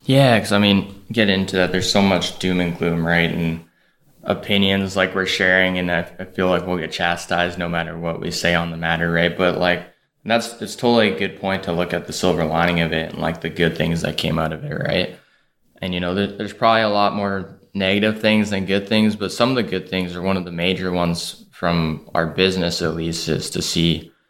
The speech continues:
you know, the adaptability that we've been able to achieve and, you know, just working remotely. 'Cause, you know, I, I mean,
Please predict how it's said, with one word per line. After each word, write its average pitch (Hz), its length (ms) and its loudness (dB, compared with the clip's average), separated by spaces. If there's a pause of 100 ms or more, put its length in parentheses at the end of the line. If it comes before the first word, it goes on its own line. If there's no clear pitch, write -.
(180)
you - 80 -2
know, 87 120 4
the 80 120 -4
adaptability 87 1040 -2 (380)
that 87 160 2
we've 90 180 -2
been 92 140 2
able 90 240 2
to 95 160 2
achieve 95 420 0
and, 85 340 -6
you 85 80 -2
know, 82 140 2
just 87 180 -2
working 90 440 2
remotely. 82 720 2
'Cause, 85 260 -8
you 87 80 2
know, 85 100 4
I, 82 360 -2
I - 20 -2
mean, 85 420 2